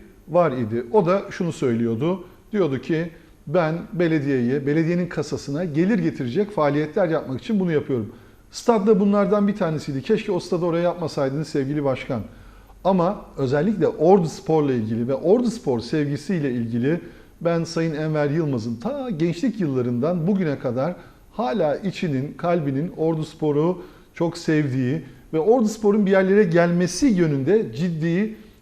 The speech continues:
çabaları ve, e, katkıları olduğuna düşünenlerdenim. O yüzden geçen programda Sayın Şükrü Bodur'u ve Sayın Enver Yılmaz'a Ordu Spor maçında yapılan o çirkin tezahüratı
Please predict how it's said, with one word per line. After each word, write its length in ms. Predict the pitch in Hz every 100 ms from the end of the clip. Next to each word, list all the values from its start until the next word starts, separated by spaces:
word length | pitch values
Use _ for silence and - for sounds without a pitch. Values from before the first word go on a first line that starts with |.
| -
çabaları 720 | - 165 165 165 160 214 214 143
ve, 240 | 156 180 208 - - - - -
e, 520 | 139 139 139 139 135
katkıları 580 | - 156 - 185 180 233
olduğuna 500 | 175 160 147 151 175
düşünenlerdenim. 840 | 147 - 156 151 151 147 139 156 208 - - - -
O 80 | 220
yüzden 280 | 190 196 175
geçen 320 | 180 208 202
programda 680 | 196 175 175 175 170 170 170 - -
Sayın 280 | - 170 165
Şükrü 320 | 160 165 175
Bodur'u 560 | 156 147 160 160 190 190 - -
ve 120 | 147
Sayın 360 | 147 160 202 214
Enver 360 | 170 165 160 135
Yılmaz'a 520 | 180 208 151 123 117 - - - - -
Ordu 260 | 180 294 269
Spor 320 | - 175 139
maçında 420 | 156 - 160 139
yapılan 540 | 156 180 156 170 214 - - - - -
o 140 | 185
çirkin 400 | - 190 - 208
tezahüratı 840 | - 160 135 139 135 127 - 165